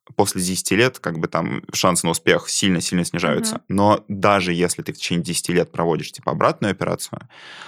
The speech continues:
Speaker 1: там шансы на успех, по-моему, до пятидесяти пяти процентов, что-то
Speaker 2: Мгм.
Speaker 1: такое. И даже в успешном случае, а, снижается и активность сперматозоидов, и, в принципе,
Speaker 2: Слушай,
Speaker 1: качество
Speaker 2: а у меня, а
Speaker 1: спермы.
Speaker 2: у меня вопрос. Ты же читал, как работает это?
Speaker 1: Это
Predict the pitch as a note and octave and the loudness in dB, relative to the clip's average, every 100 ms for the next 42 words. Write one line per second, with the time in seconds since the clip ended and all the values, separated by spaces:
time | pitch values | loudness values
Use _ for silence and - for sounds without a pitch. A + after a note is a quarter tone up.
0 | - - F2+ F2+ F2 - - F2+ - F2 | -12 2 4 4 2 0 2 2 2 0
1 | E2+ - F2 - E2 - G2 - - - | -2 2 0 0 -2 2 2 2 -4 -4
2 | - - - - F3+ F3+ - E3+ G3 - | -4 -6 -10 -10 -2 -2 2 0 0 -2
3 | - A#3 A3+ A#3 F#2 E2+ F2 - - - | -2 0 -2 2 2 2 0 -8 -20 -20
4 | - - F#2+ F#2+ F#2 F2 F2 - _ _ | -20 -6 -2 0 2 4 2 0 _ _
5 | - F2+ F#2 D#2+ E2 - C3+ F#3 D3+ A2 | -2 2 4 2 -2 2 2 2 0 0
6 | - F#2+ - E2 C2+ - F2+ F2 E2+ G2 | 0 -2 0 -2 -4 -2 0 2 0 -2
7 | F#2 G#2 F2+ E2+ - E2 - - - - | 2 4 4 2 0 0 -4 -20 -20 -20
8 | _ F#2 F#2 - E3 D#3+ - A2+ G#2+ G#2+ | _ -2 -2 0 2 2 2 -2 2 4
9 | G#2 F#2 F2 - F#2+ A#2 A2 - - - | 6 6 4 0 0 4 4 4 4 4
10 | - G#3 A#3 A#3+ - F3 A2+ A#3+ A#3+ C4 | 4 4 4 6 6 6 4 2 0 -2
11 | B3+ - - - - B3+ B3 - - G3+ | 0 0 -2 -10 -4 -2 -2 -4 0 0
12 | - - B3 D4+ B3 A#3+ G3 - - G#2 | 0 -4 -2 0 2 2 0 -4 2 4
13 | G#2+ _ - G2+ G2 G2 F#2+ F2 | 2 _ 2 6 8 8 6 4